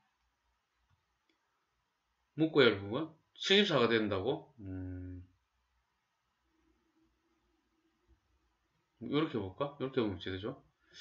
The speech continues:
이거 두 개 더하면은 칠십삼 빼기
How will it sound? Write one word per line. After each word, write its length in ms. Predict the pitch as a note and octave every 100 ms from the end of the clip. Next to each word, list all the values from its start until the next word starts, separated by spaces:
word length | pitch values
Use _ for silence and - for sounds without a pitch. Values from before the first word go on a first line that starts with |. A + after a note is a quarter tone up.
| - - - -
이거 180 | B2+ A#2+
두 100 | A#2+
개 80 |
더하면은 540 | A2 G#2 G2+ G2+ C#3 C#3+ _ _ _ _ -
칠십삼 1500 | - A#2+ - A#2+ - _ _ _ _ - - A#2 G2 F2+ - _ _ _ _ _ _ _ _ _ _ _ _ _
빼기 440 | A#2+ A#2 A2 F#2